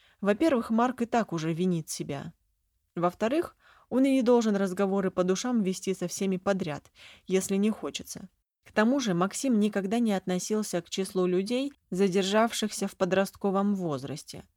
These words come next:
тех, которым нужно все время сопли утирать. После того, как его жизнь потрепала,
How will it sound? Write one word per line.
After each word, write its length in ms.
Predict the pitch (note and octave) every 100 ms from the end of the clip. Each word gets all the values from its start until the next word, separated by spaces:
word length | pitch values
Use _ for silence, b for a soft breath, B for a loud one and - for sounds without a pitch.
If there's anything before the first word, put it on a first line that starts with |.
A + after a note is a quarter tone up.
| _ b b -
тех, 300 | B3 C#4 -
которым 480 | F#3+ G#3 G#3+ F#3+
нужно 260 | G#3 G#3+ F#3
все 240 | - F#3+
время 300 | F3+ G#3 G#3+
сопли 340 | G#3 G3 E3 D3+
утирать. 540 | C#3 - - - - _ _ _ _
После 280 | - A3 A3
того, 220 | G#3+ G#3+
как 220 | G3 F#3 G3
его 220 | F#3 F#3+
жизнь 340 | F3+ F3+ E3+
потрепала, 640 | E3+ F3 F#3+ C4 B3 D#3